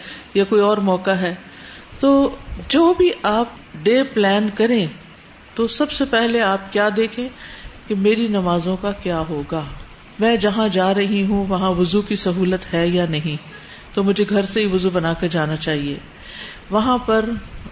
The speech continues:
جائے نماز ہوگی یا نہیں، وہاں پر قبلے کا رخ ہوگا یا نہیں، پتہ چلے گا یا نہیں۔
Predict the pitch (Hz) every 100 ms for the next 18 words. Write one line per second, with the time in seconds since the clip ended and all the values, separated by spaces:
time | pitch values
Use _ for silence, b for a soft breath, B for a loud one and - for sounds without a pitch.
0 | - - 208 208 202 208 214 208 208 196
1 | 226 208 175 165 170 147 - B B B
2 | B - 202 240 240 233 220 - 202 240
3 | 240 240 214 220 - 208 208 226 220 185
4 | 175 170 180 170 180 196 196 190 208 208
5 | 190 185 160 160 170